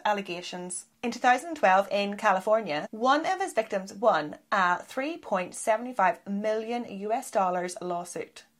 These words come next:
civil lawsuit against him. Michael left the U S within twenty-four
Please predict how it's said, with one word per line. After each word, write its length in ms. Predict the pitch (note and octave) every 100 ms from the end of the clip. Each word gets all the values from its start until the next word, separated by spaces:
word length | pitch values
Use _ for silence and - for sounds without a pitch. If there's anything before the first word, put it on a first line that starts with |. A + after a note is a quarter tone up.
| -
civil 440 | - D#4 A3 - -
lawsuit 540 | G3 F3 F3 - - -
against 380 | F#3+ F#3+ - -
him. 140 | D#3+ - _ -
Michael 520 | B3 E4+ A#3 G3+ -
left 380 | E3+ F3 C4+ -
the 60 | F4
U 140 | D4
S 220 | G3 G3
within 200 | G3+ F#3+
twenty-four 840 | F#3+ - A3+ A#3+ C4 C4 G#3 G3